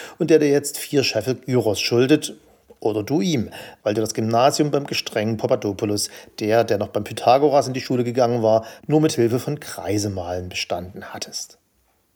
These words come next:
So einfach und praktisch war die Welt der Mathematik und ihrer handfesten Schwester der Physik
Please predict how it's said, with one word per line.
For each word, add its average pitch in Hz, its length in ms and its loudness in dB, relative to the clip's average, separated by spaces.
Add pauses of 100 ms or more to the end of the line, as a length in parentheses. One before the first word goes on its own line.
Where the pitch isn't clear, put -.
(600)
So - 160 2
einfach 180 400 2
und 135 140 -8
praktisch - 420 -2
war 95 80 -2
die 95 140 -8
Welt 107 200 0
der 110 80 0
Mathematik 101 480 0
und 139 240 -6
ihrer 101 300 -4
handfesten 131 500 0
Schwester 107 400 -2
der 131 120 -2
Physik 107 420 -4